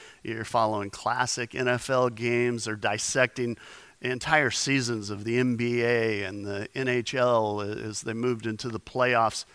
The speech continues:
But they did a documentary, and it was on Walter Payton and the Man of the Year award. And that kinda caught my interest. You know, some of the previous winners of that award were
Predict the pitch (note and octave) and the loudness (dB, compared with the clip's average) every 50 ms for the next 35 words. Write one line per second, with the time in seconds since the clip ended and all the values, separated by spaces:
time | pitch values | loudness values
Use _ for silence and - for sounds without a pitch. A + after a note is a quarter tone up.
0 | - - - - - - - - _ _ _ _ _ _ _ - - F#3 - A3+ | -20 -20 -20 -20 -20 -20 -20 -20 _ _ _ _ _ _ _ -8 -6 -2 -2 0
1 | G3+ - G#3 G#3 C#4 G3 C3 B2 D3 D#3+ E3 D#3 - C#3+ B2+ B2 B2 B2+ C3 C3+ | 0 0 0 0 0 -2 -2 0 4 4 4 4 4 0 2 4 4 4 6 4
2 | A#2+ G#2 - - - - - - _ _ - - - - A#2+ A#2+ A#2+ B2 A#2+ A#2 | 2 2 -2 -6 -10 -14 -18 -20 _ _ -20 -20 -12 -8 -4 -2 -2 0 0 -2
3 | A#2+ A2+ - - - - - - - C#3 C3+ B2+ D3+ D3 C#3+ C#3 C3 A#2+ B2+ D3+ | -2 -4 -6 -12 -20 -20 -18 -8 -6 -6 -4 2 4 6 6 6 4 4 4 4
4 | D3 B2+ - C3 A2 - - F#3 A3+ G#3 - - B2 B2 B2+ C3 A#2+ A#2 A#2+ A#2 | 4 4 2 -4 -6 -4 0 2 2 2 2 0 -4 -6 -4 -4 -2 -2 -2 0
5 | B2 B2+ B2 A#2+ A#2+ A2+ G#2 A#2 A#2+ D3+ G#3 A3 E3+ A#2+ G#2+ F#2+ - G1+ - - | 0 2 2 2 0 -2 -2 -4 -2 0 0 2 0 0 -4 -6 -10 -12 -12 -16
6 | - _ _ _ _ _ _ _ - D#3 E3 A3+ C4+ C4+ - D4+ D4+ D4 - - | -18 _ _ _ _ _ _ _ -8 -2 2 2 2 2 0 -2 -2 -2 0 0
7 | C4+ A3+ - - F3+ F3+ F#3 F3+ F3 F3+ - - - - - - - - - - | 0 0 2 0 0 2 2 2 2 0 0 -6 -8 -10 -10 -12 -16 -16 -16 -20
8 | - _ _ _ _ _ _ _ - D#3+ E3+ D3+ - G3+ F3+ E3+ D3+ D3 C#3 C3 | -20 _ _ _ _ _ _ _ -2 -2 0 0 2 0 0 4 4 4 4 4
9 | B2 - - - F3+ E3+ D3+ D3 C3 A#2+ - - C3+ A#2+ C#3 D#3+ D#3+ D3+ C3 A2+ | 2 0 2 4 4 4 6 4 2 2 0 -2 -4 0 2 4 6 6 4 4
10 | A2 B2+ A#2+ A#2+ B2 A#2+ A2+ A2+ A2+ A2+ A#2 A#2 A#2 A2+ A2+ A2+ G#2+ G#2+ A2+ A2 | 0 -4 -2 2 4 4 4 2 0 -4 -4 -2 -2 -2 -2 -4 -6 -4 -4 -4
11 | G#2+ G2+ | -4 -4